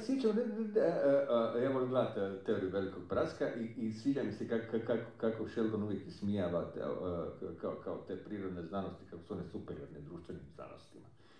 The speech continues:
Mislim, mi danas imamo s-, strahovitu ekspanziju, e, e, e, e, prirodnih znanosti. Znaš, mislim, kompjuteri,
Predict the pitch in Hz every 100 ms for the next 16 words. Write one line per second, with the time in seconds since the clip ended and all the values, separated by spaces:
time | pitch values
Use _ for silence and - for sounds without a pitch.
0 | - - - 110 123 160 160 139 151 139
1 | 113 87 - - - - - - - 113
2 | - 143 127 110 98 - 107 110 101 90
3 | 87 90 85 82 82 82 73 73 80 73
4 | 71 - - - - - - - 92 92
5 | - 98 85 76 82 85 - - - -
6 | - - - - - 98 - - - -
7 | - - - 110 - 87 - - 69